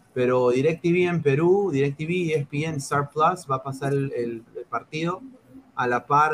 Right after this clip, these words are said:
que en Estados Unidos, beIN Sports. Eh, a ver, vamos a leer comentarios de la gente. Dice, Evaristo, señor, pero usted ve un digno reemplazante de Reina o Ramos en la poderísima Liga Cero.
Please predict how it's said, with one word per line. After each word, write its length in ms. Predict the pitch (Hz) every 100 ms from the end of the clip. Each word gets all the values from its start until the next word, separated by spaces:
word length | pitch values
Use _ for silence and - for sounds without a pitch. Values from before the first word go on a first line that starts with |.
| 151 -
que 500 | 135 123 120 123 123
en 120 | 120
Estados 400 | 117 143 147 143
Unidos, 400 | 135 139 135 131 -
beIN 180 | 139 135
Sports. 640 | 135 - 123 110 - - _ _ _ _
Eh, 220 | 123 120
a 80 | 127
ver, 100 | 151
vamos 180 | 165 180
a 60 | 180
leer 140 | 175
comentarios 420 | 175 160 147 160
de 40 | 156
la 100 | 135
gente. 420 | 147 131 113 104 _ _ - - -
Dice, 460 | 143 139 127 120
Evaristo, 720 | 135 131 139 180 165 - - 117
señor, 560 | 131 135 180 165 127 120 - - _ _
pero 380 | 139 135 139 135 -
usted 420 | 139 - 180 180
ve 240 | 185 185 -
un 300 | 170 180 170
digno 1400 | 190 180 185 180 170 156 143 139 135 127 123 120 120 123 - _
reemplazante 1080 | 131 131 139 127 131 127 131 170 175 160 175
de 160 | 156 135
Reina 400 | 143 165 170 151
o 80 | 135
Ramos 420 | 151 170 170 160
en 60 | 143
la 140 | 127
poderísima 680 | 120 117 143 165 160 135 127
Liga 320 | 123 156 147
Cero. 520 | 135 160 190 156 117